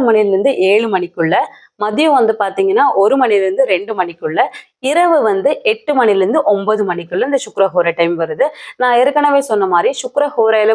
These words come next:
பூஜை செய்யறது பிரம்ம முகூர்த்தத்துல பூஜை செஞ்ச பலனை உங்களுக்கு கண்டிப்பா கொடுக்கும். நம்ம வேலைக்கு போறவங்க, நமக்கு லீவ் இல்ல, வீட்ல இருக்க முடியாதவங்க, ஈவினிங் வர்றவங்க, மதியம் வர்றவங்க, இல்லைன்னா ஷிஃப்ட்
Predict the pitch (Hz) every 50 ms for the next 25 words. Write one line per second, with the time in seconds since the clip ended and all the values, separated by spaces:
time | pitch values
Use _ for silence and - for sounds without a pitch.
0 | 220 214 190 196 190 190 - 190 175 170 170 226 294 311 - - - - _ -
1 | 190 214 220 233 269 302 311 285 247 262 254 254 220 202 208 226 226 233 226 -
2 | 214 214 202 220 - - 196 196 208 202 - 185 180 185 185 214 269 262 220 185
3 | 175 170 185 - 226 190 170 165 - 254 269 - 202 180 175 170 - - - _
4 | _ _ - - - - - 269 262 254 240 196 220 220 247 285 277 285 262 220
5 | 220 202 202 202 196 196 196 190 214 220 208 202 190 - 196 196 196 196 220 254
6 | 294 254 247 220 190 190 196 196 185 220 247 262 - 254 262 247 190 202 196 202
7 | - 247 240 214 202 202 208 202 196 190 190 180 175 180 180 220 269 - - _
8 | _ _ _ _ _ - - 254 277 269 269 269 262 226 208 196 185 196 190 185
9 | 185 180 170 180 185 185 185 190 185 180 208 247 240 220 208 196 190 190 180 180
10 | 170 175 190 220 226 233 226 269 262 - - - - 302 302 _ - -